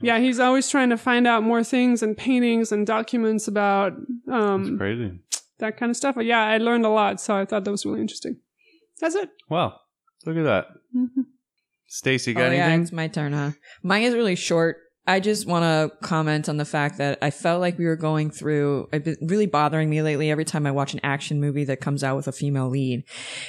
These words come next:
Speaker 3: And we used, we started to have this, like, point where the female leads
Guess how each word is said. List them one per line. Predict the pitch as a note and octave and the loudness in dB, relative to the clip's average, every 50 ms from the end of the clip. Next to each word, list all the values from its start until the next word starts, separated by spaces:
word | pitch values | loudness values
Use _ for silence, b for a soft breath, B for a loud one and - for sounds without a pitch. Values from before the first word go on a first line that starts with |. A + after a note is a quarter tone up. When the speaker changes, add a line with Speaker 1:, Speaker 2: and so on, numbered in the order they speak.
| B B B | B B B
Speaker 3:
And | - D#3 D3+ D3 D3 C#3+ C#3 C#3 C#3+ C#3 - _ _ _ _ _ _ | 0 2 4 4 4 4 2 2 0 -4 -6 _ _ _ _ _ _
we | D3+ E3+ | 0 2
used, | E3+ F#3+ G3 F#3 - - | 2 2 2 0 -2 -2
we | E3+ D#3+ F3 | 0 0 0
started | E3 - - F#3+ G#3+ G#3+ F#3 | 0 0 0 0 0 2 0
to | F#3 | 0
have | F3 E3+ D#3+ D3+ C#3+ | 0 0 0 0 0
this, | C#3+ D3 D3 - | 0 -2 -2 -2
like, | C#3+ C#3+ C#3 C#3 - - | -2 -2 -2 -4 -6 -14
point | - - F#3+ F#3+ E3+ D#3 D3+ - | -6 -2 0 2 2 0 0 0
where | - D3 D3 D3 D3 | 0 0 0 0 0
the | C#3 C#3+ | -2 -2
female | C#3+ - - E3+ E3+ E3+ E3 D#3+ D#3+ | -6 -4 -4 -2 0 2 2 2 0
leads | D3 D#3+ D#3 D3 D3 C#3+ C#3 - - - - | 0 0 0 0 0 0 -2 -6 -6 -6 -8